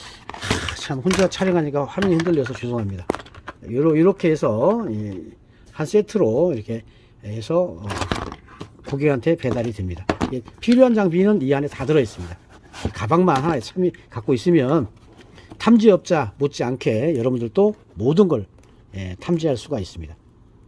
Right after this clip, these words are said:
그래서, 어, 알루미늄 가방에 이렇게 안전하게, 예, 안전하게 해서 저희가, 예, 보내드립니다. 자, 보면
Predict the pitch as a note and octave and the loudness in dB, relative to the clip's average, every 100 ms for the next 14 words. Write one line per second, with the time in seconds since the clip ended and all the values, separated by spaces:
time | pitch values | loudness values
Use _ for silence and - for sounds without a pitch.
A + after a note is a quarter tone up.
0 | - - - - - - F#2+ C#3 - - | -20 -20 -20 -20 -18 -12 -4 -4 -4 -14
1 | - - _ - - D2+ - - - - | -20 -20 _ -20 -20 -18 -20 -20 -20 -20
2 | - - - - - - - - - - | -20 -20 -20 -20 -20 -20 -20 -20 -14 -4
3 | B2 C#3 A#2+ A2+ B2 C3+ G#2+ G#2+ C#3 G#2+ | 0 0 0 -2 0 0 0 -2 -4 -4
4 | - G#2 A#2+ G2 G2+ D3+ F3 A#2 G2 D3 | -4 -4 -4 -4 -2 2 2 0 -2 -4
5 | A3+ - F2+ D#2+ - - - - - - | -6 -10 -14 -14 -18 -20 -20 -20 -18 -12
6 | F2 C3 D3 G#2+ G2 F2+ A2 - E2 A#2 | -4 -2 0 -2 -6 -8 -10 -12 -12 -10
7 | C3+ - - - - - - - - - | -12 -14 -20 -20 -20 -20 -18 -18 -12 -6
8 | A#2 G#2+ F2 E2 E2+ - - E2+ - - | -6 -6 -10 -10 -14 -20 -18 -16 -16 -6
9 | A#2 A#2+ G3 A#3 | -2 2 2 0